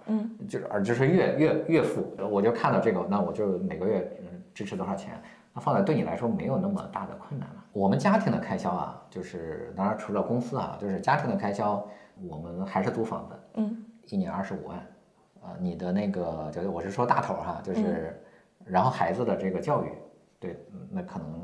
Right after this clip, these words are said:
Speaker 2: 要花一些钱，对，可能也有个十几二十万。
Speaker 1: 孩子现在上中学吗？
Speaker 2: 呃，上小学五年级。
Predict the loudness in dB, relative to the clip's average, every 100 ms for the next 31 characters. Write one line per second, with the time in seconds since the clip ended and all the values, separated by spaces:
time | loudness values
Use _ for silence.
0 | -4 -2 -2 -2 -4 -4 -8 -10 -16 -16
1 | -14 -14 -12 -12 -4 -2 -2 -4 -6 -10
2 | -12 -14 -12 -8 -6 -8 -10 -14 -16 -20
3 | -6 -4 -2 -2 -4 -2 0 2 2 0
4 | -4 -8 -12 -16 _ _ -16 -14 -8 0
5 | 0 0 -2 -8 -10 -12 -10 -8 -10 -10